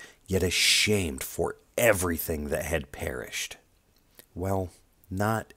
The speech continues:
everything. It is mind-blowing what cockroaches can survive. Lex Luthor. "Superman!" he shouts, pointing his finger at the Kryptonian.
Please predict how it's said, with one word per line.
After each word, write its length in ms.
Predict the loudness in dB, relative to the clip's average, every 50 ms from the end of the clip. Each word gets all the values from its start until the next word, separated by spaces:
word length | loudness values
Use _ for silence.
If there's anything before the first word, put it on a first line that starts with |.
| _ _ -2
everything. 840 | -2 -2 -2 -4 -6 -8 -8 -10 -12 -12 -12 -12 -12 -12 -16 -20 -20 _ _ _ _ _ -4 0
It 140 | 0 2 2
is 180 | 2 0 0 -2
mind-blowing 1080 | -4 -6 -4 -4 -4 -4 -2 -2 -4 -4 -6 -6 -8 -6 -6 -6 -8 -8 -10 -10 -10
what 240 | -10 -10 -12 -12 _
cockroaches 1000 | -12 -10 -8 -4 -2 -2 -2 -4 -6 -8 -8 -8 -8 -10 -12 -12 -8 -4 -4 -4
can 240 | -4 -6 -12 -8 -6
survive. 840 | -4 -4 -4 -6 -8 -8 -8 -6 -6 -8 -10 -12 -14 -16 -18 -20 -20 -20 _ _ _ _ _ _ _ _ _ _ _
Lex 460 | -12 -8 -8 -8 -6 -4 -6 -6 -6 -6
Luthor. 640 | -10 -12 -12 -12 -12 -14 -16 -16 -16 -20 -20 -20 _ _ _ _ _ _ _ _ _ _ _ _ _ -2
"Superman!" 1080 | 2 6 8 8 10 10 8 6 6 6 6 8 10 10 10 10 8 6 2 0 -4
he 200 | -8 -6 -4 -2
shouts, 720 | 0 2 2 2 2 2 2 0 -2 -4 0 0 0 0 0 -6 _ _ _ _ _ -10
pointing 420 | -6 -2 0 0 2 2 0 0
his 260 | -2 -2 -2 -2 -2
finger 400 | -2 0 0 0 0 0 0 -4 -4
at 120 | -4 -6
the 80 | -10 -14
Kryptonian. 960 | -14 -12 -10 -8 -8 -8 -10 -10 -8 -8 -6 -6 -8 -10 -10 -12 -12 -14